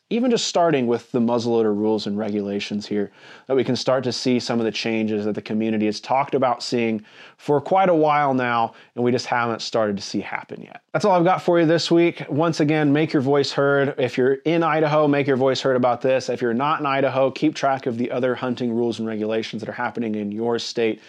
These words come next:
Get involved and, uh, and be a good steward of the muzzleloading community here to make sure this continues for generations. I'm Ethan. I love muzzleloading. Thank you so much for watching. We'll catch you next time.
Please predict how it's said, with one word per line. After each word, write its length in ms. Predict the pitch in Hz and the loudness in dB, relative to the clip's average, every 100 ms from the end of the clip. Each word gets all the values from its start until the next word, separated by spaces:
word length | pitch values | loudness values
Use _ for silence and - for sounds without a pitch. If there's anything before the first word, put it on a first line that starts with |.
| - - - - | -20 -20 -20 -4
Get 140 | 160 196 | -2 0
involved 640 | 131 139 135 135 131 - - | 0 0 2 2 0 -4 -8
and, 320 | 120 117 113 | -4 -2 0
uh, 160 | 113 117 | 0 0
and 120 | 117 | 0
be 140 | 123 | 2
a 60 | 151 | 2
good 200 | 131 131 | 2 0
steward 580 | - - 123 117 107 104 | -2 0 0 2 0 -4
of 220 | - 120 110 | -4 -4 -2
the 60 | |
muzzleloading 560 | 107 110 104 104 104 104 | -2 -4 -4 -4 -4 -6
community 420 | 107 104 104 101 | -4 -2 -2 -4
here 240 | 95 101 92 - - | -4 -6 -8 -20 -14
to 80 | - | -6
make 160 | 123 117 | -4 -2
sure 140 | 127 | -2
this 180 | 113 107 | -2 -2
continues 600 | 117 107 110 104 104 - | -6 -6 -4 -4 -4 -8
for 200 | - 107 | -10 -8
generations. 800 | 98 98 95 78 - - - - - | -6 -8 -10 -12 -12 -16 -20 -20 -6
I'm 160 | 117 | -2
Ethan. 280 | 131 143 151 131 | 0 0 -2 0
I 100 | 143 | 0
love 160 | 147 | 2
muzzleloading. 540 | 143 147 139 147 147 139 | 2 0 2 2 0 0
Thank 160 | 147 | 0
you 80 | 147 | 0
so 160 | - 156 | 0 0
much 160 | 147 | 0
for 80 | 151 | 0
watching. 460 | 143 147 156 143 139 _ - | 0 0 -2 -2 -4 _ -8
We'll 100 | 123 | -4
catch 240 | 127 - | -4 -4
you 60 | 104 | -6
next 200 | 98 - | -8 -12
time. 180 | 67 | -14